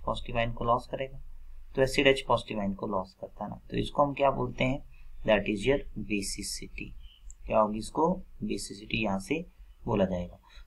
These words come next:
तो हम यहाँ से क्या बोल सकते हैं कि जो equivalent weight है, equivalent weight आपके पास क्या होगा, this is your molar mass divided by यहाँ पे आपके पास क्या जाएगा, that is your basicity।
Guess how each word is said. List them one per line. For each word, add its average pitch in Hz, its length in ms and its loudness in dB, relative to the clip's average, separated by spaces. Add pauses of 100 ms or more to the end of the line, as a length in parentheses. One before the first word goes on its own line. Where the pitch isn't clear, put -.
तो 120 60 2
हम 147 120 2
यहाँ 147 160 10
से 147 120 -2
क्या 139 180 8
बोल 127 220 -2
सकते - 200 -8
हैं 131 100 0
कि 135 60 -6
जो 139 100 -2
equivalent 131 560 0
weight 104 220 2
है, 104 220 -2
equivalent 113 600 -6
weight 127 200 0
आपके 120 280 0
पास 123 360 -4
क्या 120 120 -2
होगा, 120 120 -2
this - 180 -10
is 123 140 -6
your 123 180 0
molar 104 400 -2
mass 139 260 6 (480)
divided 107 580 2
by 117 120 8
यहाँ 113 300 2 (100)
पे 110 60 2
आपके 107 320 0
पास 110 320 -2
क्या 113 100 -2
जाएगा, 107 340 -2
that 98 300 -6
is 101 200 -8
your 117 300 6 (800)
basicity। - 640 -2